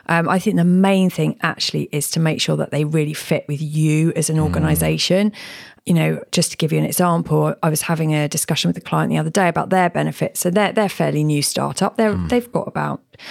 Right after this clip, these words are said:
Speaker 1: you know, ten staff now, but, and they were wanting to review benefits, and they were talking about things like, "Oh, you know, should we have death in service? Should we have private medical?" You know, all the kind of real traditional ones.
Speaker 2: Mm.
Speaker 1: And actually, this is a highly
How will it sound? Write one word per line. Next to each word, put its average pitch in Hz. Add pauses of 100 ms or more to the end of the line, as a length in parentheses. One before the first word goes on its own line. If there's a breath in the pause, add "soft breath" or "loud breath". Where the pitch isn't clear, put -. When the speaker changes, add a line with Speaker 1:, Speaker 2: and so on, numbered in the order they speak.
(300 loud breath)
Speaker 1:
you 160
know, 156
ten 147
staff 156
now, 156
but, - (380 loud breath)
and 185
they 185
were 180
wanting 160
to 165
review 160
benefits, 170
and 170
they 160
were 160
talking 165
about 156
things 160
like, 156
"Oh, 160
you 156
know, 147
should -
we 151
have 151
death -
in 151
service? 151
Should -
we 165
have 147
private 156
medical?" 147
You 156
know, 147
all 208
the 185
kind 165
of 160
real 160
traditional 120
ones. 82
Speaker 2:
Mm. 82 (480 loud breath)
Speaker 1:
And 247
actually, 220
this 226
is 185
a 180
highly 240